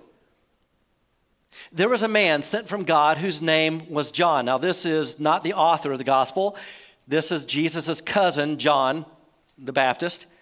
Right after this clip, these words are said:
And what he goes on to say about John the Baptist is,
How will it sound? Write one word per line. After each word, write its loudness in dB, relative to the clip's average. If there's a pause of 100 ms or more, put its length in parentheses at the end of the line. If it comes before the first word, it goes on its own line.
(1900)
And -6
what -2
he -4
goes 0
on 0
to -2
say 0
about 0
John -2
the -4
Baptist 0
is, -2